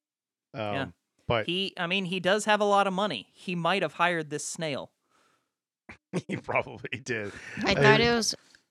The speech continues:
Speaker 3: I thought it was a slug that you
Speaker 2: Oh,
Speaker 3: said.
Speaker 2: right. A slug. Sorry.
Speaker 1: So he hired a slug.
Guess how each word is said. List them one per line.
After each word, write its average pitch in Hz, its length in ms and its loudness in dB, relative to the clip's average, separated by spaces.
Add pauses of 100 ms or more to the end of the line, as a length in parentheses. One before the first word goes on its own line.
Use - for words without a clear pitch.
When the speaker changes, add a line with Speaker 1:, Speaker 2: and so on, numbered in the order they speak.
(140)
Speaker 3:
I 196 140 0
thought 196 320 2
it 226 80 4
was 233 180 2
a 185 140 4
slug 175 640 2 (600)
that 165 160 -6
you 160 100 -6
Speaker 2:
Oh, - 40 -10
Speaker 3:
said. 135 560 0
Speaker 2:
right. 143 280 0 (240)
A 151 80 -4
slug. 123 480 -4 (140)
Sorry. 123 380 -6
Speaker 1:
So 147 100 0
he 123 80 4
hired 127 240 4
a 117 60 -2
slug. 104 480 -2